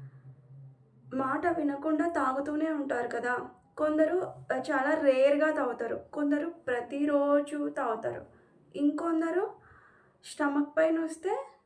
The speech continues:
ఇంకా కూల్ డ్రింక్ షాప్‌కి పరిగెత్తాల్సిందే. అలాంటి రకం వాళ్ళు కూడా ఉంటారు.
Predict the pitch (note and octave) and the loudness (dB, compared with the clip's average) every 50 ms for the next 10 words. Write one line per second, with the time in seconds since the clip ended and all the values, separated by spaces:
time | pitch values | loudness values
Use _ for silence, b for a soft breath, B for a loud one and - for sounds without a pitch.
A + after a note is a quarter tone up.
0 | _ _ _ _ _ - - C#4+ D4 C#4 C#4+ - D4+ D4 D4 D4 D#4+ D#4+ E4 D#4+ | _ _ _ _ _ -10 -8 -6 -6 -6 -4 -4 -2 -2 0 0 0 -2 -2 -2
1 | - - D#4+ D#4 D4+ - - F4 E4+ - D4 C4 C4 B3+ C#4 C#4+ C#4+ C#4+ C#4 C#4 | -2 -2 -2 -2 -4 -6 -6 -6 -2 -2 0 0 0 0 -2 -2 -2 -2 -2 -2
2 | C4+ C4+ C4+ - - C4+ B3+ B3 A#3+ - - - - _ _ _ _ _ _ _ | -2 -2 -4 -6 -8 -8 -8 -6 -6 -8 -10 -12 -16 _ _ _ _ _ _ _
3 | _ b b b b b b b b b - B3 C4+ D4+ D#4 D#4 D#4 D#4+ D#4+ D#4 | _ b b b b b b b b b -4 -2 0 0 0 0 0 0 0 0
4 | D4 D4 D4 D4 D4 D4 D4 C#4 C4+ C#4 C#4+ C#4+ C#4 C#4+ D4 D4 C#4+ B3+ B3 - | 0 0 0 0 2 2 2 2 2 0 0 0 2 2 2 2 0 -2 -4 -4
5 | - - A2+ - | -4 -4 -4 -6